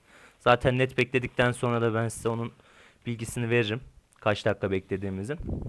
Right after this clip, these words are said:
Ne kadar sürede kuruduğunun. Evet arkadaşlar. Yaklaşık bir saat bekledik.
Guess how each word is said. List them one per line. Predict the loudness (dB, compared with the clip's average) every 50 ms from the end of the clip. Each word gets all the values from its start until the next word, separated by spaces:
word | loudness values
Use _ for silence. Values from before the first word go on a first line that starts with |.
| -8 -8 -8 -10 -12 -14 _ _ -20 _ _ _ _ -20 -20 -20 -20 -20 -20 _ _ -20 _ _ _ _ _ _ _ _ -6
Ne | -6 -2
kadar | 0 0 2 2 2 0
sürede | 0 -2 0 0 0 0 -2
kuruduğunun. | -4 -4 -4 -6 -4 -4 -4 -4 -4 -4 -6 -8 -10 -14 -14 -12 -12 -14 -14 -14 -14 -14 -10 -10 -8 -8 -8 -8 -8 -10 -8 -8 -10 -10 -10 -12 -16 -18 -20 _ _ _ -20 -20 -20 _ _ _ _ _ _ _ _ _ _ _ _ _ _ _ -20 -20 _ _ _ _ _ _ _ _ _ _ _ -20 _ _ _ _ _ _ _ _ _ _ _ _ _ _ _ _ _ _ _ _ _ -20 _ _ _ _ _ _ _ -2
Evet | 0 0 0 0 0
arkadaşlar. | 0 -2 -2 -2 -4 -4 -4 -4 -4 -4 -4 -4 -4 -4 -10 -18 -20 _ _ _ _ _ _ _ _ _ _ _ _ _ _ _
Yaklaşık | 0 0 0 0 -2 -4 -4 -4 -8 -12 -12 _ -4
bir | -4 -4
saat | -2 0 2 2 2 2 0
bekledik. | -2 -2 -2 -2 -6 -6 -6 -6 -10